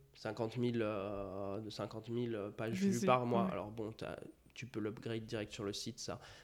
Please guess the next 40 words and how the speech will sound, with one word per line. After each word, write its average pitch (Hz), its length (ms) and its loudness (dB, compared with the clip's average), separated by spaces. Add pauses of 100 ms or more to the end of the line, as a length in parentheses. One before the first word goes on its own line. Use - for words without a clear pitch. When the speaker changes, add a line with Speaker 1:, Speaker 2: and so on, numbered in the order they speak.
(100)
Speaker 1:
Par - 140 -4
exemple, 131 220 6
tu - 80 -8
peux 120 100 0
l'utiliser 110 340 -2
sur 113 240 -2
les 98 80 -2
réseaux 107 240 -2
sociaux, 123 380 4
mais 135 120 8
dans 98 120 4
la 92 60 0
limite 120 220 2
de 113 80 4
cinquante 107 320 -4
mille 101 120 -2
followers. 117 400 4 (440)
Tu - 80 -4
vois, 117 80 2
moi, 101 100 -2
c'était - 280 -6
rare 127 260 4
que - 80 -2
mes - 140 -2
clients 120 240 2
aient - 80 12
plus - 120 6
de - 60 -2
cinquante 95 300 -4
mille 110 120 -8
followers. 139 360 2
Enfin, 202 180 0
Speaker 2:
Ouais. - 80 0 (140)
Speaker 1:
on 113 140 0
parle 107 320 0
quand 110 140 0
même, 123 260 2
euh, 104 220 -8 (100)
de, 101 80 -4
euh, 87 400 -6